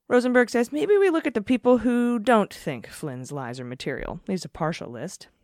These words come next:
And that's Barr and Trump. Quote, "Yes, Trump made both lists," he says. "It's a beautiful thing," George Orwell wrote, "the destruction of words."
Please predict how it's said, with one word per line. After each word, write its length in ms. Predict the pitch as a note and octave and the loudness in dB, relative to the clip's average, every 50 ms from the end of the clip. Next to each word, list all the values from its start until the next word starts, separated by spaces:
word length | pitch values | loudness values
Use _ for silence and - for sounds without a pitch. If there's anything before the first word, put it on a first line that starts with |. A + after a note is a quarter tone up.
| _ _ _ _ _ - | _ _ _ _ _ -10
And 100 | - F3+ | -4 0
that's 180 | G3+ A3+ A3 - | 0 0 0 0
Barr 520 | - _ - G3+ G3+ G#3+ A#3 B3+ C4 B3 - | -4 _ 2 4 6 6 6 6 4 2 -2
and 220 | A3 A#3 A#3 A#3 | -4 -4 -4 -4
Trump. 280 | - - C4 D4 G3+ - _ _ _ _ _ _ _ _ _ _ _ _ _ _ _ _ _ _ _ _ _ - | -4 -2 -2 -2 -4 -6 _ _ _ _ _ _ _ _ _ _ _ _ _ _ _ _ _ _ _ _ _ -4
Quote, 300 | - G#3 F#3+ A3 B3 - | 2 4 6 6 6 4
"Yes, 260 | - F#3+ G#3+ A3+ - | 2 2 2 2 0
Trump 280 | - - - G#3+ A3 - | -4 -2 0 0 0 0
made 260 | F3+ G3+ G#3 F#3+ F3 | -2 -4 -4 -2 0
both 260 | F3+ F3+ F#3 F#3 - | 0 0 0 0 -2
lists," 380 | D3+ D3 F#2+ F2+ - - - - | -6 -6 -6 -8 -10 -16 -18 -14
he 140 | - D3+ C#3 | -12 -10 -10
says. 420 | - - C3+ B2+ C3+ D3+ D#3+ - _ - - - - - - - _ _ - | -10 -10 -10 -8 -8 -8 -10 -12 _ -20 -20 -20 -20 -20 -20 -20 _ _ -8
"It's 160 | F3 E3+ - | -8 -6 -6
a 60 | D#3+ | -4
beautiful 380 | - F3 F#3 G3+ G3 - G3+ G3 | -2 0 0 0 2 0 0 0
thing," 460 | - G#3 G3+ D#3+ G#2 G2 - E3+ _ | 2 2 2 2 2 -4 -12 -18 _
George 380 | - - D#3+ C#3+ C#3 C#3 C#3 - - | -6 -4 -2 -2 -2 -4 -6 -8 -8
Orwell 440 | - C#3+ C#3+ D3 C#3+ C#3 C#3 C3+ | -6 -4 -4 -4 -4 -6 -6 -6
wrote, 380 | B2 B2+ C3+ C#3 - - - - _ _ _ _ | -6 -6 -6 -6 -6 -8 -12 -20 _ _ _ _
"the 120 | - D3+ | -8 -6
destruction 640 | C3+ D3 D3+ - - C3 - - - D#3+ D3+ C#3+ C#3+ - | -6 -6 -8 -8 -10 -10 -8 -8 -8 -8 -8 -8 -10 -10
of 160 | - C#3+ B2 | -12 -12 -10
words." 460 | A#2+ A2+ - - - - - - - | -10 -12 -12 -12 -16 -18 -18 -18 -20